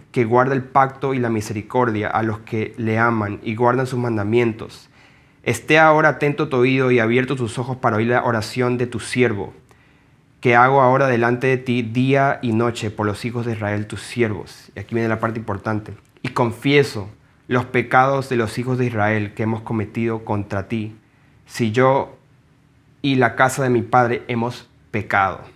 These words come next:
En extremo nos hemos corrompido contra ti y no hemos guardado los mandamientos". Ok, segundo testimonio,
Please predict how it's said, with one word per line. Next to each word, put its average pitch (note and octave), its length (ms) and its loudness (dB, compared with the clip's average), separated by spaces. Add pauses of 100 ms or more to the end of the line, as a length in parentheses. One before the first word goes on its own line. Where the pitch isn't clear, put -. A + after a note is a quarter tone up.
(600)
En B2+ 120 2
extremo D3 420 2
nos C#3 160 0
hemos C3+ 220 -2
corrompido B2 640 0
contra G#2 400 -2
ti A2+ 360 -6
y A2 120 -4
no A2+ 120 0
hemos A#2+ 220 0
guardado A2 360 0
los A#2 120 -2
mandamientos". G2 580 -6 (800)
Ok, A2 220 -2 (500)
segundo D3+ 560 6
testimonio, D#3 800 4